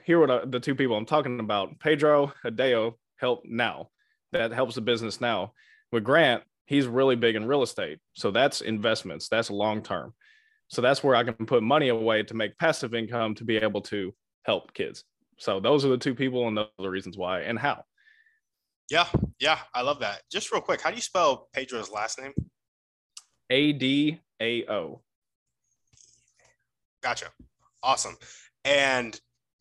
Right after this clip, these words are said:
Speaker 2: he would help you now by helping you kinda get a challenge around your business that you can get out there?
Speaker 1: Yes.
Speaker 2: Or, so would it be challenging people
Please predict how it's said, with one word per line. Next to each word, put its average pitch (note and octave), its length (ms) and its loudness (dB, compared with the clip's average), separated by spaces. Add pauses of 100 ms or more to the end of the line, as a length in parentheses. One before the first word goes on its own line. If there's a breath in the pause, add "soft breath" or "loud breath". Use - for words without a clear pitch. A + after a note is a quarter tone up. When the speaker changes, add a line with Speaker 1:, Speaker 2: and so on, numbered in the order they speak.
(160)
Speaker 2:
he F#3 120 0
would F3 120 2
help D3+ 200 0
you D3 80 -6
now C3 380 2
by G#2+ 540 -6 (100)
helping C3 300 -10
you A#2 100 -12
kinda A2 340 -6 (880)
get D3 140 -2
a A2 80 -4
challenge C#3+ 680 -4 (120)
around A#2 320 -4
your A2 180 -10
business E3 380 -6
that A2 180 -10
you A#2 80 -12
can G2 280 -12 (120)
get A2 140 -4
out A2+ 240 -2
there? D3 300 -2 (960)
Speaker 1:
Yes. A#2+ 240 4
Speaker 2:
Or, G#2+ 160 -6 (240)
so D#3+ 160 4
would E3 100 6
it F3 60 2
be C#3 260 2 (100)
challenging D#3 560 0
people C3 600 -6